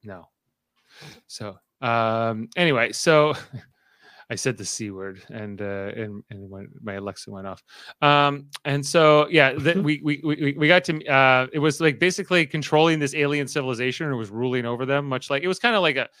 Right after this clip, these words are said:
Speaker 1: like what a lot of times what Kirk in particular would come through. He's like, "Yeah, it was running an army full of murder drones, and now we're gonna take it basically to, uh, the Daystrom Institute to put it into evil computer prison."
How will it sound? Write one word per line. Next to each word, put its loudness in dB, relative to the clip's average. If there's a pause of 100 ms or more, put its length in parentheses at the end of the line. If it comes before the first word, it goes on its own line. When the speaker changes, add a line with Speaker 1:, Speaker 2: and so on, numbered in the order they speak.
(380)
Speaker 1:
like 0
what 2
a 0
lot 4
of -2
times -8
what -10
Kirk -6
in -8
particular -6
would -8
come -10
through. -4
He's -2
like, -2
"Yeah, 2
it -4
was -4 (120)
running 2
an -4
army 0
full 0
of 0
murder 2
drones, 0 (460)
and -4
now 0
we're -4
gonna -2
take -2
it -2
basically 0
to, -4
uh, 0
the -6
Daystrom 0
Institute -6
to -14
put -6
it -2
into -4
evil -6
computer -12
prison." -18